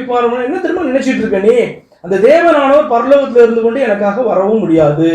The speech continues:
அப்படின்னு நினைத்து கொண்டிருக்காங்க. வேதமோ தெளிவாய் சொல்லுகிறது, பரலோகத்துல இருந்து இறங்கினவரும் பரலோகத்துல இருக்கிறவருமான மனுஷகுமாரனே அல்லாமல் பரலோகத்துக்கு ஏறினவன் ஒருவனும் இல்லை என்று சொல்லி யோவான் மூன்று பதிமூன்றுல தெளிவாய் வேதம் சொல்லி கொடுக்கிறது.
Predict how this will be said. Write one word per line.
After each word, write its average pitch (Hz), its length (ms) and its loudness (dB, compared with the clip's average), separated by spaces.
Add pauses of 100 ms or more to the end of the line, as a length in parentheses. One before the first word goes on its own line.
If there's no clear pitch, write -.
அப்படின்னு 151 260 -4
நினைத்து 156 200 -6
கொண்டிருக்காங்க. 143 440 -4
வேதமோ 240 420 2
தெளிவாய் 220 460 0
சொல்லுகிறது, 185 480 2 (420)
பரலோகத்துல 208 600 0 (400)
இருந்து 170 240 -2
இறங்கினவரும் 233 680 2
பரலோகத்துல 226 640 0
இருக்கிறவருமான 240 720 0 (540)
மனுஷகுமாரனே 185 920 0
அல்லாமல் 170 360 -2
பரலோகத்துக்கு 196 760 -2
ஏறினவன் 247 520 2
ஒருவனும் 214 420 0
இல்லை 196 200 -2
என்று 185 200 -2
சொல்லி 180 320 0 (300)
யோவான் 185 380 2
மூன்று 202 340 -2
பதிமூன்றுல 202 680 2 (140)
தெளிவாய் 180 480 -2
வேதம் 175 340 -4
சொல்லி 165 160 -4
கொடுக்கிறது. 160 640 -2